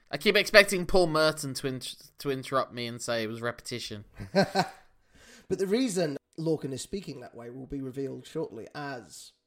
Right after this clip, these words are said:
Speaker 2: we this week are talking about the two thousand four Blad-, Bad Blood, not Blad Blood, like Bahad Barbie. I can't speak.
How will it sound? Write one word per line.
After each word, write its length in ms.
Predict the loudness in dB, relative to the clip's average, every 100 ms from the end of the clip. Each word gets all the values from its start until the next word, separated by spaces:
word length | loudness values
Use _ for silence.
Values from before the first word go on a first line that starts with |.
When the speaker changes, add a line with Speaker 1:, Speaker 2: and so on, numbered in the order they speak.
| _ _ _ -12
Speaker 2:
we 320 | -6 -4 -4 -10 _
this 240 | 0 2 0
week 280 | -6 -6 -4
are 140 | -4
talking 460 | -2 2 2 2 -6
about 460 | -2 -2 -4 -8 -14 -8
the 340 | -6 -6 -10 -14 _ _ _ _ -2
two 180 | 0
thousand 360 | 4 4 4 2
four 260 | 4 4 4
Blad-, 420 | 2 2 2 0 -6 -10 0
Bad 400 | 4 4 2 -4 -8
Blood, 260 | -8 -6
not 220 | -8 -6
Blad 340 | -2 -2 -2 -6
Blood, 300 | -8 -8 -8
like 280 | -6 -6 0
Bahad 420 | 0 0 -2 -4
Barbie. 440 | -6 -4 -6 -8 -12 _
I 140 | -6 -6
can't 340 | -4 -6 -4
speak. 480 | 0 4 4 2 -10